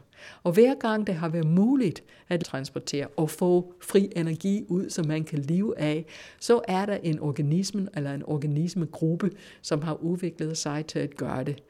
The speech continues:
Og derfor er jordens tilstand på et givende øjeblik i dens historie, det vil til enhver tid være en vekselvirkning,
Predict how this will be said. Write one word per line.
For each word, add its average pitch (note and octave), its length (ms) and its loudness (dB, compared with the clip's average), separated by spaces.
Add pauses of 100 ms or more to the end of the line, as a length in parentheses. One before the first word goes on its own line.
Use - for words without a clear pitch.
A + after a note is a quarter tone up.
(480)
Og F3+ 160 0
derfor B3+ 500 4
er F3+ 320 2
jordens G#3+ 500 0
tilstand A3 760 -2
på D#3+ 460 2
et D3+ 220 -2
givende G#3+ 500 2 (360)
øjeblik F3 640 0
i D#3+ 80 -2
dens D#3 340 -2
historie, D#3+ 580 -2 (340)
det A3 140 6
vil A3 80 2
til A3 160 -2
enhver A#3 460 4
tid G3+ 380 -4
være E3+ 320 -2 (400)
en D#3 380 2
vekselvirkning, D#3+ 1000 -4